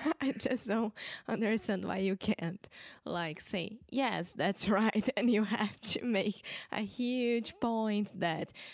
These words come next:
American and Irish are producing and writing and doing this and doing that, which takes place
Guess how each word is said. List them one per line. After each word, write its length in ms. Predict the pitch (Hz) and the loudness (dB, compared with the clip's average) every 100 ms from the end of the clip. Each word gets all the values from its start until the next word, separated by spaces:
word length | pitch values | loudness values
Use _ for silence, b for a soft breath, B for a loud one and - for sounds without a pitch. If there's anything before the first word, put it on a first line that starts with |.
| B | B
American 640 | 156 170 185 185 180 165 | -4 0 0 0 0 -2
and 180 | 143 143 | -2 -2
Irish 460 | 170 233 214 202 196 | 0 0 0 0 -2
are 80 | 170 | -2
producing 640 | - 170 226 226 208 170 | -2 2 2 2 0 0
and 220 | 143 156 | 0 0
writing 480 | 160 226 214 202 160 | 0 0 -2 -2 0
and 160 | 165 | 0
doing 320 | 175 185 196 185 | 0 0 0 0
this 260 | 262 269 | 0 0
and 140 | 180 170 | 0 0
doing 320 | 175 190 214 | 0 0 0
that, 180 | 220 - B B B | 0 -2 B B B
which 460 | 220 339 277 - | 0 2 2 -2
takes 320 | - 190 - - | -2 -4 -4 -2
place 480 | 233 214 180 - | 0 2 0 -4